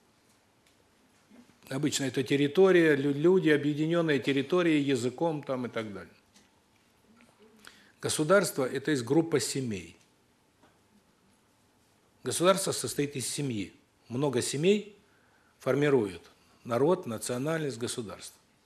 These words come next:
Корнем государства является семья. Если семью разрушить, любое государство погибнет.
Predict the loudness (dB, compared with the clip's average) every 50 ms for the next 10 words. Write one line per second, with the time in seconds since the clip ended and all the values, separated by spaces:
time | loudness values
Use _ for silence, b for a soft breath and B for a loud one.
0 | b b b b b b b b b b -20 -20 -20 _ _ _ _ _ _ _
1 | 0 4 4 6 6 4 0 0 -2 -2 -2 -2 -2 2 2 2 2 2 -2 -2
2 | -2 0 0 -2 -2 -4 -4 -8 -6 -6 -6 -8 -8 -10 -12 -16 -20 _ -8 -4
3 | -2 -2 0 0 -2 0 0 2 4 4 4 4 4 4 2 0 2 0 -2 -2
4 | -2 -2 0 2 2 2 0 -2 -2 -2 -2 0 -2 -2 -4 -8 -8 -8 -8 -8
5 | -10 -14 -14 -18 -20